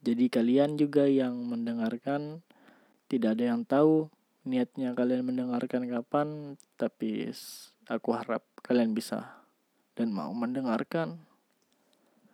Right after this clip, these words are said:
podcast ini. Ya, podcast ini akan berakhir.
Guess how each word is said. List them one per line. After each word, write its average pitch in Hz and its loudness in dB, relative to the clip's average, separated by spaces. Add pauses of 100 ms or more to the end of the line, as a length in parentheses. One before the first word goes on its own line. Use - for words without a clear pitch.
(260)
podcast - -2
ini. 120 -6 (880)
Ya, 151 -2 (160)
podcast 147 2
ini 160 4
akan 160 6
berakhir. 165 8